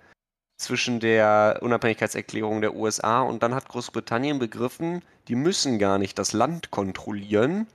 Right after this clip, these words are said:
um viel Geld zu machen. Die müssen die Handelsrouten kontrollieren und in einen freien Staat zu exportieren ist oft viel lukrativer, als in Kolonien zu exportieren. Ja,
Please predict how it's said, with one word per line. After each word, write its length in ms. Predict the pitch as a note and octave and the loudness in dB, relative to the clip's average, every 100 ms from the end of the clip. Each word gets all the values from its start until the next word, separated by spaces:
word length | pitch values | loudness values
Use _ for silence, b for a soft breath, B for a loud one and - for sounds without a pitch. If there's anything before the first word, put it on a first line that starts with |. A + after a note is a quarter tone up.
| b b _ _ | b b _ _
um 160 | A#2 A2 | -4 -2
viel 220 | - A2 | 0 0
Geld 260 | G2+ C#3+ - | 4 2 2
zu 120 | - | 0
machen. 420 | F#2+ F2+ E2+ F2 - b b _ - | 2 2 0 -4 -6 b b _ -4
Die 80 | |
müssen 320 | G#2+ B2+ - G#2+ | 0 2 2 0
die 140 | G2 | 0
Handelsrouten 800 | D3+ F3+ A#2 F#2+ G#2 G#2 - G2 | 2 4 4 2 -2 -4 -2 0
kontrollieren 760 | A2+ G2+ - G#2+ G2 F#2+ F2+ | 2 2 0 0 2 2 2
und 320 | F2+ G#2 G#2 - - | -2 -4 -4 -8 -6
in 100 | A2 | -2
einen 320 | G2+ A2 G#2 | 0 0 0
freien 480 | - A#2 D3 D#3 A2 | -2 0 2 4 2
Staat 400 | - A2 G#2 - | 2 2 2 2
zu 140 | C3 | 0
exportieren 800 | F2+ - - A#2+ G#2+ B2 C3 D3 | 0 0 -2 -2 -2 2 4 4
ist 160 | B2 - | 0 2
oft 380 | A#2 - - | 0 0 -8
viel 300 | - - F#3+ | -14 -10 -6
lukrativer, 760 | F3 D#3 - C3+ - F3+ C3 A#2 | -4 -4 -2 -2 -2 -4 2 4
als 240 | A#2 B2+ | 4 2
in 140 | G#2 B2 | -2 -4
Kolonien 480 | C3 C3 D3 A#2 F#2 | -2 0 2 0 0
zu 160 | - | 0
exportieren. 720 | D#2+ - - F#2+ - G2+ F2 E2+ b _ - | -2 -2 -4 -4 -2 -2 -2 -4 b _ 0
Ja, 320 | B2 - | 0 0